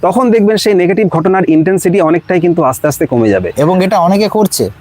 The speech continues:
Speaker 1: অবশ্যই।
Speaker 2: গোটা বিশ্বজুড়ে এরকম অনেক গুপ্ত সংগঠন আছে, যারা গুপ্ত রূপে চব্বিশ ঘন্টা এই
Speaker 1: আপনি
Speaker 2: মেডিটেশনের
Speaker 1: এখানে
Speaker 2: শক্তি দিয়ে
Speaker 1: এটা,
Speaker 2: যাচ্ছে।
Speaker 1: এটা, এটা কিন্তু সায়েন্টিফিক ভাবে প্রমাণিত। একজন, আহ, ম-, একজন ঋষি ছিলেন, একজন যোগী ছিলেন, যার নাম হচ্ছে মহর্ষি মহেশ যোগী।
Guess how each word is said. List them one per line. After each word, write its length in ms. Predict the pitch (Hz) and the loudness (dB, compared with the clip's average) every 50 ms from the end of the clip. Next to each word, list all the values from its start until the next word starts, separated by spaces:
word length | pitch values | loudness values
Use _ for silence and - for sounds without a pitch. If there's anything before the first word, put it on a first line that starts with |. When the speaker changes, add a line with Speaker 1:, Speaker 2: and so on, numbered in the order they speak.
| - - | -6 -2
Speaker 1:
অবশ্যই। 400 | 127 139 147 - - 110 87 78 - - - - | 0 0 0 0 0 0 -2 -2 -6 -10 -6 -4
Speaker 2:
গোটা 240 | 120 135 135 180 185 | -2 0 2 2 2
বিশ্বজুড়ে 540 | 165 151 131 - - 175 165 175 185 185 180 165 | 2 2 0 0 0 0 2 2 2 2 2 2
এরকম 300 | 160 165 - 180 170 151 | 0 0 0 0 0 0
অনেক 280 | 139 147 170 190 190 | 2 2 2 2 2
গুপ্ত 260 | 165 160 151 - - 180 | 2 0 -2 -2 -4 -4
সংগঠন 480 | - - 139 139 147 160 151 160 156 | -2 -2 0 0 0 0 0 0 0
আছে, 180 | 139 123 135 156 | 0 0 0 0
যারা 180 | 160 160 160 160 | 0 0 0 2
গুপ্ত 320 | 135 131 147 143 - - 208 | 2 2 0 -2 -2 -2 0
রূপে 240 | 196 196 175 196 | 0 2 0 0
চব্বিশ 360 | 175 - 151 127 151 196 180 170 | 0 0 0 2 2 2 2 2
ঘন্টা 400 | 151 160 175 185 180 175 123 - - - - - - - - - - | 2 2 2 2 2 0 0 -2 -6 -12 -20 -20 -20 -20 -20 -12 -6
এই 80 | - - | -2 -2
Speaker 1:
আপনি 140 | 147 147 156 | 0 2 2
Speaker 2:
মেডিটেশনের 380 | 190 196 202 185 170 175 156 | 2 2 2 2 2 0 0
Speaker 1:
এখানে 160 | 160 - 190 | 0 0 0
Speaker 2:
শক্তি 120 | 196 180 160 | 0 0 0
দিয়ে 120 | 151 170 | 2 2
Speaker 1:
এটা, 100 | 175 196 | 2 0
Speaker 2:
যাচ্ছে। 160 | 202 - 147 | 0 0 0
Speaker 1:
এটা, 280 | 160 156 202 202 208 196 - | 0 0 0 0 0 0 0
এটা 280 | 160 156 165 190 202 | -2 0 0 0 0
কিন্তু 260 | 185 196 190 185 220 196 | 0 0 0 2 0 0
সায়েন্টিফিক 500 | - - 143 147 147 - 180 - - - | 0 -2 0 0 0 2 2 2 2 2
ভাবে 200 | 156 190 202 196 | 2 2 0 0
প্রমাণিত। 480 | 160 156 143 160 160 143 123 - - | 2 2 2 2 2 2 0 0 0
একজন, 640 | 156 202 220 185 147 135 127 131 170 175 180 180 170 | 0 2 2 2 2 0 0 0 0 2 2 2 2
আহ, 340 | 151 131 127 127 127 123 123 | 2 2 2 2 2 2 2
ম-, 280 | 120 123 135 139 131 - - | 2 2 2 2 0 -2 -2
একজন 360 | 127 127 131 131 160 156 135 | -2 0 0 2 2 2 2
ঋষি 280 | 135 160 151 - 214 196 | 2 0 0 0 -2 -2
ছিলেন, 300 | - 135 110 101 87 87 - | 0 0 0 0 -2 -2 -4
একজন 360 | 110 123 123 123 143 139 131 | -2 0 2 2 2 2 2
যোগী 300 | 123 117 147 147 170 202 | 2 2 2 2 2 0
ছিলেন, 340 | 185 - 131 123 139 160 156 | 0 0 0 0 2 0 0
যার 200 | 120 131 131 147 | 0 0 0 2
নাম 200 | 147 156 160 165 | 2 2 2 0
হচ্ছে 220 | 165 156 - 196 | 0 -2 -2 0
মহর্ষি 760 | 190 208 120 120 127 135 160 180 175 - - - 208 214 220 - - - 120 | 2 2 2 2 2 2 0 -2 -2 -4 -2 -2 0 0 -2 -4 -6 -4 -2
মহেশ 500 | 117 123 131 143 165 196 196 - - 135 | 0 2 2 2 2 0 0 -2 -2 0
যোগী। 300 | 127 120 110 101 90 | 0 0 0 -2 -6